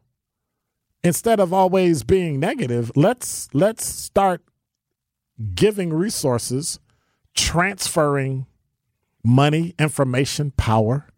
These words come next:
to help build us up, because that's how it has to happen. Don't be like my generation and had to take it from the silent generation 'cause they wouldn't give it up. Start stepping aside. I've started doing that in a lot of the organizations I'm a member of.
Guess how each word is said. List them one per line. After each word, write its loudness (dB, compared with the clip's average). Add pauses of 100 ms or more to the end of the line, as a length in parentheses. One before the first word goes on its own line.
(680)
to 0
help 0
build 2
us -4
up, -6
because 0
that's -2
how -4
it -2
has -6
to -6
happen. -8 (520)
Don't 4
be 0
like 0
my 0
generation 0
and -6
had -2
to 0
take -2
it -6 (720)
from 0
the -2
silent 0
generation 0
'cause 0
they 4
wouldn't 0
give 4
it 2
up. -2 (1040)
Start -2
stepping -4
aside. -4
I've 2
started 2
doing 2
that 4
in -2
a -2
lot 0
of -6
the -4
organizations 0
I'm 2
a 2
member 0
of. -18